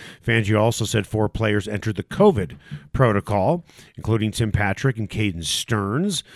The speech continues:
who won't be able to play against the Chargers. So, with the Broncos more than likely not to make the playoffs for a sixth consecutive year, who would you rather see start if both quarterbacks were available? I mean,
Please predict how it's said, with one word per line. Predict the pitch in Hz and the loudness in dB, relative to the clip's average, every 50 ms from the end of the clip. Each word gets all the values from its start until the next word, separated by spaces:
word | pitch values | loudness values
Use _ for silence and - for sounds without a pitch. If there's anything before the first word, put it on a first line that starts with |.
| - - - _ | -20 -20 -14 _
who | - 101 | -4 -4
won't | 98 98 90 | -2 -2 0
be | - | 0
able | 101 98 92 90 | 0 0 0 -2
to | 92 | -6
play | - - 104 101 98 | -4 -2 -2 0 0
against | 95 85 98 95 92 - - - | -2 -2 -4 -6 -6 -6 -8 -10
the | 87 | -10
Chargers. | - - - 82 71 73 71 - 123 147 156 - | -10 -8 -8 -6 -6 -6 -4 -2 0 0 0 -2
So, | - - 98 90 110 151 165 - _ - - - - - - _ - | -2 -2 0 0 0 0 0 -2 _ -16 -20 -20 -20 -20 -18 _ -10
with | - - | -8 -6
the | 90 | -4
Broncos | - 98 101 107 98 113 107 90 | -2 0 0 0 0 0 -2 -2
more | 92 98 95 101 104 | -2 -2 0 0 0
than | 98 101 98 | 0 0 0
likely | 101 104 101 - 104 | 0 -2 -2 -2 -4
not | 98 98 101 104 - | -2 -2 -2 -2 -2
to | - 107 | -2 -2
make | 104 101 95 | -2 -4 -4
the | - 101 | -6 -6
playoffs | - 98 101 98 110 117 - - | -4 -4 -4 -4 -4 -4 -4 -2
for | 110 95 | -2 -2
a | 90 90 | -2 -2
sixth | - - - 196 147 - - - - - - - - - - - - _ - | -4 -4 -4 -4 -4 -4 -6 -12 -12 -12 -16 -20 -20 -20 -20 -20 -20 _ -6
consecutive | - 147 120 - - 110 92 - 104 90 87 80 | -4 -2 -2 -2 -2 -4 -4 -4 -6 -6 -6 -6
year, | 90 90 98 120 143 147 131 - _ _ _ _ _ _ _ _ _ _ _ _ _ _ _ _ _ _ _ _ _ _ _ _ - - - | -4 -4 -2 -2 -4 -4 -6 -10 _ _ _ _ _ _ _ _ _ _ _ _ _ _ _ _ _ _ _ _ _ _ _ _ -12 -2 4
who | 135 165 | 8 10
would | 185 160 | 10 10
you | 143 160 | 10 10
rather | 160 156 147 143 143 | 10 10 8 8 6
see | 123 - 151 135 | 4 2 2 0
start | 110 - - 143 127 113 95 | 0 2 4 4 4 4 2
if | 90 - | 0 -2
both | - 98 98 - - | 0 0 0 0 0
quarterbacks | - 107 104 95 87 95 92 87 - - | -2 -2 0 0 0 -2 -2 -4 -4 -4
were | 90 | -4
available? | 82 80 80 78 73 65 64 62 - _ _ _ _ _ _ _ _ _ _ _ _ _ _ _ _ _ _ _ _ _ _ _ _ _ _ _ _ - | -4 -4 -4 -6 -6 -8 -12 -16 -20 _ _ _ _ _ _ _ _ _ _ _ _ _ _ _ _ _ _ _ _ _ _ _ _ _ _ _ _ -4
I | - 139 | 2 4
mean, | 143 135 123 113 113 | 4 4 4 2 -2